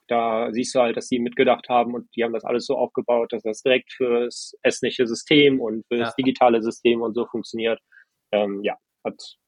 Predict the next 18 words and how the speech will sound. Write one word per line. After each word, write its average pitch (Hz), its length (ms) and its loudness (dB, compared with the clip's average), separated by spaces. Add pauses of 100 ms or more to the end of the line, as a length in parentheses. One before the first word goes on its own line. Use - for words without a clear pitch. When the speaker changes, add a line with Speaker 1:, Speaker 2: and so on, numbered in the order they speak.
(120)
Speaker 1:
es - 480 -10
funktioniert 143 440 4
echt - 220 -8
gut. - 160 -20 (1300)
Speaker 2:
Wow. 113 300 -2 (560)
Ja, 131 140 0
das, 123 220 -4
das - 460 -2
ganze 139 240 2
Thema 139 240 4
wäre 127 100 6
wahrscheinlich 127 380 2
eine, 127 80 2
eine 127 120 -2
Folge 127 300 2
für 127 140 -4
sich. 131 300 2 (340)
Ähm, 117 360 -4